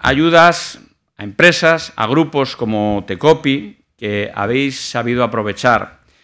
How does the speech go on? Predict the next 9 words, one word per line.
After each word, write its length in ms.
con 220
proyectos 640
de 140
innovación 680
y 60
de 300
tecnología 840
para 260
crecer 600